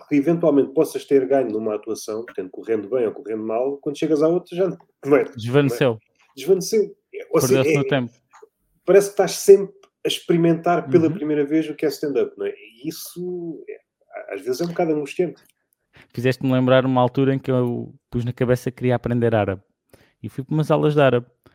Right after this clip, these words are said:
Speaker 2: E as aulas eram uma vez por semana. Então eu voltava à aula e tinha que fazer revisões.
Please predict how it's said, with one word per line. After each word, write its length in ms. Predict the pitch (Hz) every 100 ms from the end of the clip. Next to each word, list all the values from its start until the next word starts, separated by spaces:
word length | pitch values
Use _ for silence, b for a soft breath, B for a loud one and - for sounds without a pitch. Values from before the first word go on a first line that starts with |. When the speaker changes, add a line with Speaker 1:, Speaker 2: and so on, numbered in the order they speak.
| b b b
Speaker 2:
E 100 | 123
as 80 | 120
aulas 240 | 143 143 143
eram 160 | 123
uma 160 | 123 131
vez 200 | 131 127
por 140 | - -
semana. 500 | - 127 117 104 - _ _ _ -
Então 180 | 117 135
eu 80 | 131
voltava 420 | 131 131 127 123
à 20 |
aula 120 | 123 131
e 20 |
tinha 180 | - 139
que 80 | -
fazer 220 | 131 139
revisões. 560 | 120 123 110 98 92